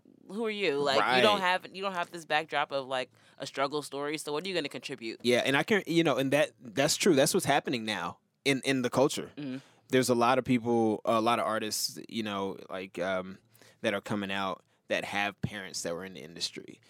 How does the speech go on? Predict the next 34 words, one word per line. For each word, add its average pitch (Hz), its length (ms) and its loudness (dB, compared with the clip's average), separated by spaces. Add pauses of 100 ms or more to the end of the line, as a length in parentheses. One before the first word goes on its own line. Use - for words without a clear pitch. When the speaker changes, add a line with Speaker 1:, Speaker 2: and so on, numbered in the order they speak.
(160)
Speaker 1:
Mm-hmm. 135 140 -12
Speaker 2:
you 104 80 -2
know, 95 240 -2
and 92 160 -8
they, 92 260 -4
um, 82 500 -6 (120)
maybe 98 540 -2 (400)
had 110 380 0
an 95 120 -10
avenue, 98 560 -4
but 95 160 -6
they 98 140 -2
do 107 220 -6
have 90 180 -8
to - 80 -20
prove 85 240 -8
themselves. - 400 -8
Speaker 1:
Exactly. 143 520 -2
Speaker 2:
You 107 100 -2
know, 92 220 -2
and, 113 140 -2
Speaker 1:
It - 20 -2
may 180 100 2
Speaker 2:
and - 60 2
Speaker 1:
be 185 120 -2
even 170 60 -6
somewhat 175 300 -8
Speaker 2:
they 220 140 6
never 208 160 2
Speaker 1:
harder, 113 60 0
you - 40 -4
Speaker 2:
change. - 240 0
Speaker 1:
know? 135 160 -2
Speaker 2:
You're, 147 120 0